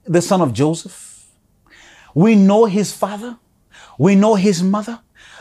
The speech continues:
Do you know how Jesus was born?" This is what is embedded in this. He was born in a funny way. We don't even know if he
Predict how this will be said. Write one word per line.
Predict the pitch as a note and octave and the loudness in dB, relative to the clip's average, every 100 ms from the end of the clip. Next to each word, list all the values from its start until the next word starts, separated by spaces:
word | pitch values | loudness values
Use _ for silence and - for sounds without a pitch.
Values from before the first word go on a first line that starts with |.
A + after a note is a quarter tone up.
| C#3 | 0
Do | G3+ | 2
you | A3 C4+ | 4 4
know | C#4+ | 2
how | A#3+ A#3 G#3+ | 0 0 -2
Jesus | A#2 F#3+ A#3 A3 | 0 0 0 -2
was | G3+ D#3+ | 0 0
born?" | B2 D#3 A#3 B3+ B3 | 0 0 0 -2 -2
This | A#3 C#4 | -2 0
is | A#3+ | -2
what | E3+ B3 B3 | 0 -2 0
is | G#3 E3+ | -2 0
embedded | E3 D3 G#3+ F#3 | 0 2 2 2
in | D3 C#3 | 2 2
this. | C3 - - - _ | 0 -4 -16 -20 _
He | - C4+ | 0 2
was | C4 G#3+ | 4 0
born | C#3+ A#2 G3 C4 C#4 C#4 | -2 0 2 4 4 2
in | B3+ G3+ | 2 0
a | |
funny | F#3 B3 A#3+ | 0 -2 -2
way. | F3 | 0
We | D3 D4 | 2 2
don't | D#4+ | 4
even | C#4+ A3 G3 G3 | 2 2 0 2
know | C#4+ A3 - - | 4 4 2 0
if | G3+ - | -2 -2
he | - B3 A#3+ G#3 | 0 0 0 -4